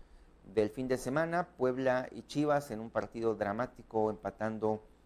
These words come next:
a dos goles, y luego en penales el Puebla elimina a las Chivas seis a cinco. Chivas tuvo el partido en su poder en varias ocasiones, pero no fue contundente en cuando tuvo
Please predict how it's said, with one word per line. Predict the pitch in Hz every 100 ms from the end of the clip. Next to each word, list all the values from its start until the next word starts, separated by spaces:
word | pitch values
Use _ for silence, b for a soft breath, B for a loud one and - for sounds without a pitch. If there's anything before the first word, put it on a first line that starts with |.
| -
a | -
dos | 98 113
goles, | 110 151 175 156 -
y | 117
luego | 123 127
en | 120
penales | - 117 139 151 127 127 - -
el | 104
Puebla | - 120 120 117
elimina | 113 104 104 110
a | 104
las | 101
Chivas | - 117 110 - - b b b b
seis | - 147 143
a |
cinco. | 113 165 170
Chivas | 214 214 -
tuvo | 175
el | 160
partido | - - 107 - 143
en |
su | 113 101
poder | 104 110 131 - _ - -
en | 101
varias | 110 123 117
ocasiones, | 101 101 - 143 147 143 -
pero | 151 143 143 143 - _ -
no | 113 117 123 127 123 -
fue | 123 123 120 113
contundente | 107 - 123 160 156 165 - -
en | 104 104 101 101
cuando | 107 101
tuvo | 98 127 123 120 107